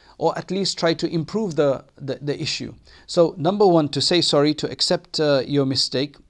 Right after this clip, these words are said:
and or fault or whatever, or de-, or, or whatever the issue is. And number three is to try to understand, uh, try to rectify oneself. Try to understand, "Why am I having this problem?" Try to rectify oneself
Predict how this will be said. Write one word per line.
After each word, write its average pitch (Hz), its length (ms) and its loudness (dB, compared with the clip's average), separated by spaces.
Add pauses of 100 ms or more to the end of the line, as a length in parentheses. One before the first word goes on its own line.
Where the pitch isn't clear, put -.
(120)
and 135 260 -10
or 135 140 -4
fault 135 340 -6
or 135 80 -4
whatever, 135 260 0
or 123 140 -6
de-, 123 240 -10
or, 127 160 -8
or 113 200 -4
whatever 139 260 0
the 120 240 -8
issue 120 300 -6
is. 175 260 -2 (420)
And 180 440 -4
number 156 280 2
three 196 340 -6
is 156 240 -8
to 151 140 -6
try 165 460 -4
to 175 260 -8
understand, 147 960 -4 (1700)
uh, 131 140 -4
try 170 220 2
to 160 140 -4
rectify 147 480 0
oneself. 107 400 -4
Try 156 160 -2
to 160 140 -6
understand, 147 360 -4
"Why 175 160 4
am 175 120 0
I 160 60 2
having 147 280 -2
this 127 140 -2
problem?" 156 400 0
Try 139 180 -6
to 123 140 -6
rectify 156 440 0
oneself 131 520 -2